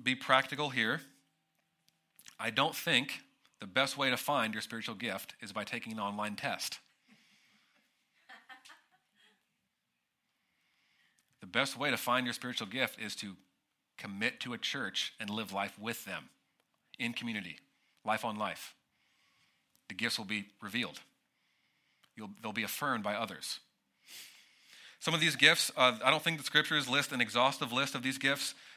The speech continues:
Uh, if you'd like to do fur-, further study, uh, there's gifts that are listed in First Corinthians twelve. Uh, Paul says to the church in Corinth, again, First Corinthians twelve, "There are a variety of gifts, but the same Spirit. There are a variety of service, but the same Lord."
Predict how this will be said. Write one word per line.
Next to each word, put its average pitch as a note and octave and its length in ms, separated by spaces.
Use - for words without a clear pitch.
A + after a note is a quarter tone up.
Uh, B2+ 60
if A2+ 80
you'd B2+ 100
like B2+ 160
to A#2+ 60
do B2 120
fur-, C3+ 220
further B2+ 280
study, C3+ 420
uh, G#2+ 120
there's A#2 320
gifts C3 260
that B2 100
are A#2 40
listed B2+ 240
in A#2 80
First B2+ 240
Corinthians A#2 440
twelve. B2 580
Uh, A2 300
Paul B2 200
says C3 260
to C3 60
the B2 80
church B2 200
in A#2+ 80
Corinth, B2 280
again, B2 220
First - 200
Corinthians A#2 380
twelve, B2+ 600
"There A2+ 120
are - 20
a G#2+ 40
variety A2 540
of C#3 120
gifts, D3 260
but A2+ 100
the A2+ 60
same A2 220
Spirit. B2+ 420
There A2+ 100
are - 20
a G2+ 40
variety A#2 340
of A2 120
service, C#3+ 440
but A#2 140
the A2+ 60
same B2+ 240
Lord." B2+ 360